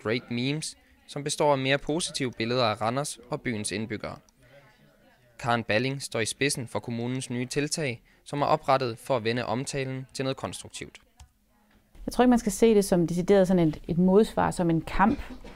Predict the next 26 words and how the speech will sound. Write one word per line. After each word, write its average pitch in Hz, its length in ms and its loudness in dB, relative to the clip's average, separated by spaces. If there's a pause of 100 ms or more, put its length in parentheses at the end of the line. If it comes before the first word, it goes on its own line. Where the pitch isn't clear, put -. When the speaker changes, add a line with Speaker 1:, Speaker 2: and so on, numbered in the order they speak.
(380)
Speaker 2:
Det 214 100 8
er 196 40 8
bare 180 400 4
et, 156 160 -2
øh, 160 360 4 (240)
humoristisk, 220 840 4 (180)
hvis 190 160 2
det 214 100 8
er 220 60 8
en 220 100 6
kamp, 175 240 4
så 214 100 2
er - 20 6
det 202 60 6
et 190 60 4
humoristisk 202 580 4
battle. 170 300 2 (420)
Øh, 160 460 4
det 185 80 4
var 196 100 6
en 190 80 4
anledning. 196 480 6
Nu 190 100 4
var, 196 340 4
nu 214 120 2
var 196 200 4